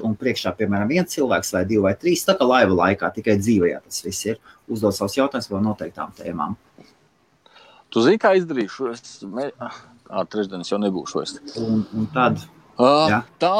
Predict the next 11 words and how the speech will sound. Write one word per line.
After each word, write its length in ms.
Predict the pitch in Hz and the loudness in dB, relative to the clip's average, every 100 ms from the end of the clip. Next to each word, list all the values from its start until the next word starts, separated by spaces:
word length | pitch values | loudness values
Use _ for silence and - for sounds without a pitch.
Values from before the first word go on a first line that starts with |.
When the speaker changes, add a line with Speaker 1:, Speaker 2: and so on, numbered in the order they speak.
| 208 | 0
Speaker 1:
Un 60 | 113 | -2
tad 80 | 117 | 0
vakarā 380 | 107 95 101 87 | 2 2 4 2
Speaker 2:
tālvaldi. 380 | 104 98 92 95 | 0 -4 -6 -10
Speaker 1:
brīvāk, 320 | 92 82 - | -10 -14 -12
jā. 60 | - | -2
Speaker 2:
Tu 60 | |
vot 120 | 160 170 | 0 2
paskaties 480 | 202 214 113 127 117 | 2 4 2 2 -4
Speaker 1:
Jā. 40 | |
Speaker 2:
to 120 | 120 | -6